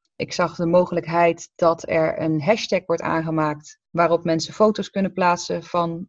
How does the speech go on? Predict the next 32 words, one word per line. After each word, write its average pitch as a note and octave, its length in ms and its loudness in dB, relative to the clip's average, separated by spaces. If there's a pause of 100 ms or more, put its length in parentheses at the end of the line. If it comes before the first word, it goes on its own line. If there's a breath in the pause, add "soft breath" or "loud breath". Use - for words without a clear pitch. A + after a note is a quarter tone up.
dan E3 280 0
wel D#3+ 500 -2
voor F3 400 2
of - 260 -2
na D#3+ 260 0
of - 120 -6
tijdens D#3+ 300 2
de - 80 -8
uitvaart. G3 580 -2 (160)
In F#3+ 120 2
hoeverre G#3 720 4 (280)
is G3+ 140 0
dat G#3 160 2
ook A3 140 0
een G#3 100 2
rol G#3 200 4
die G3 100 0
bij F#3 160 4
jullie F#3+ 240 0
ligt? G3 300 0
Is A3+ 120 -4
dat G3 140 -2
iets - 220 -6
wat A3 120 -4
jullie G3 220 -2
echt A3+ 280 -2 (120)
bij F3 100 -2
het F3 140 -2
plannen A3 280 2
van F3 160 -4
een E3 80 -4
uitvaart G3 560 0